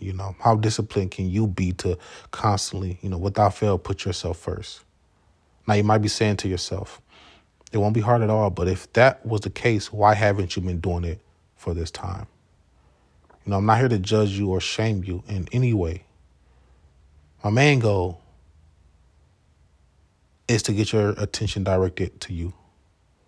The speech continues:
For so long, you use all your energy for others. It's time for you to start putting yourself first. And there's a lot of ways you can practice that, right?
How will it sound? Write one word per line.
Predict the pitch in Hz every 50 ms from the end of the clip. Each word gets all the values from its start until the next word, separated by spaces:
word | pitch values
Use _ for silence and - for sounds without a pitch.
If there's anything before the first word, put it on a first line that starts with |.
| _ _ _ _ _ _ _ _ _ _ _ _ _ _ _ _ _ _
For | - -
so | - - 123
long, | 120 120 120 117 113 107 104
you | 107 107
use | 107 107 107 104
all | 107 104 107 107
your | 107 101
energy | 98 104 104 101 101 104
for | 98 - - -
others. | 95 95 90 90 92 90 - - - - _ _ _ _ _ _ _ _ _ _
It's | - 98 -
time | - - 113 110 113 110 110
for | - - 117
you | 104 107 117 127 131 - _ _ _ _ _ _ _
to | - 110
start | - - 98 90 -
putting | - - 95 92 90
yourself | 90 87 - - 92 87 -
first. | - - 90 90 - - - - _ _ _ _ _ _ _ _ _ _ _ _ _ _ _ _ _ _ _ _ _ _ _ _ _ _ _ _ _ _ _ _ _ _ _ _ _ _ -
And | 120 110
there's | 113 113 113 113
a |
lot | 107 110 117 120
of | 117 110
ways | 110 117 113 110 107 -
you | -
can | - 104 92
practice | - - 117 101 - - 92 92 -
that, | - - 90 - -
right? | 98 92 87 90 -